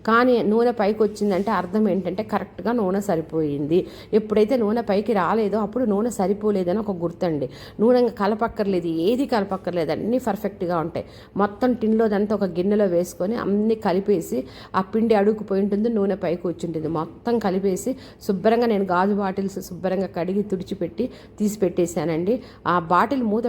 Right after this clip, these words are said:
పెట్టేటప్పుడు కూడా మీకు ప్లాస్టిక్ కవర్ కనపడుతుంది కదా, ఎందుకంటే అందులో ఫ్రిడ్జ్లో పెట్టినప్పుడు గాలి కానీ చల్లదనం కానీ లోపలికి పోకుండా శుభ్రంగా ఆ పేపర్ పెట్టేసి, ప్లాస్టిక్ పేపర్ టైట్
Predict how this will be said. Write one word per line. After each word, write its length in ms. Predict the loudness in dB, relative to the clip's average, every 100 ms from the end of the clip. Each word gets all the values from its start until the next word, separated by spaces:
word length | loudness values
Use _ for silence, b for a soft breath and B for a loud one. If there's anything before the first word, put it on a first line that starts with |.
| -4
పెట్టేటప్పుడు 480 | -2 -2 -4 -4 -4
కూడా 120 | -2 0
మీకు 140 | -2 -2
ప్లాస్టిక్ 380 | 0 0 0 -2 0
కవర్ 180 | 0 0
కనపడుతుంది 540 | -4 -4 -4 -4 -4 -2
కదా, 160 | -2 -4 B B -2 2
ఎందుకంటే 460 | 2 2 0 0 -2 B B -2
అందులో 280 | 2 2 2 0
ఫ్రిడ్జ్లో 260 | 0 2 0
పెట్టినప్పుడు 440 | -2 -4 -6 -4 -2 0
గాలి 260 | 2 4 2 2
కానీ 200 | 0 0
చల్లదనం 420 | -2 -2 0 0 0 -2
కానీ 140 | -2 0
లోపలికి 320 | -2 -2 -4 -4
పోకుండా 340 | -6 -4 -4 -4 -8 -20 -20 -20 -20 -20 -20 -20 -10
శుభ్రంగా 460 | -4 0 2 2 2
ఆ 20 | 0 0
పేపర్ 260 | -2 0 -2
పెట్టేసి, 340 | -2 -4 -6 -6
ప్లాస్టిక్ 320 | -6 -4 -4 -4
పేపర్ 240 | -4 -4 0
టైట్ 200 | 0